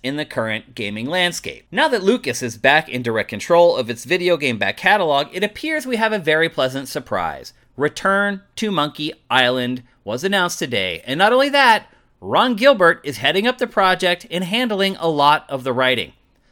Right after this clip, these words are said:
Some of the franchise's famous composers are also returning. It will also include a brand new story that picks up where Monkey Island two,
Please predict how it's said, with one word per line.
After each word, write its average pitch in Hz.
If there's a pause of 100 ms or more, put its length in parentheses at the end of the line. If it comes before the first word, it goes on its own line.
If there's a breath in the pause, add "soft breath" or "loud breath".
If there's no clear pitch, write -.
(220)
Some 156
of 151
the 147
franchise's 143
famous 110
composers 180
are 139
also 233
returning. 185 (640 soft breath)
It 143
will 139
also 240
include 190
a 151
brand 143
new 165
story 240
that 175
picks 214
up 202
where 147
Monkey 120
Island 117
two, 226